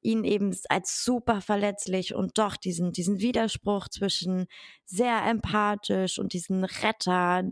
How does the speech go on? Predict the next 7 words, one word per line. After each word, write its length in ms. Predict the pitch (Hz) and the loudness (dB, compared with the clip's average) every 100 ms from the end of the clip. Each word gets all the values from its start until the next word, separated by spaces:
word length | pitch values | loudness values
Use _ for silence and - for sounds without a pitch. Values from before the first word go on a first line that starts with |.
| - | -2
ähm, 500 | - - 180 185 - - 50 - 233 - | -2 2 0 0 -2 -8 -14 -12 -12 -8
zu, 360 | 196 185 170 - - | -4 -2 -2 -6 -8
zu 140 | 202 | -4
zeigen, 720 | 180 - 208 220 202 185 180 180 - - - | -4 0 2 2 0 -2 -2 -6 -14 -12 -4
indem 340 | 190 190 185 | 0 2 2
er 140 | 185 | 0
eben 340 | - 170 165 | 0 0 -2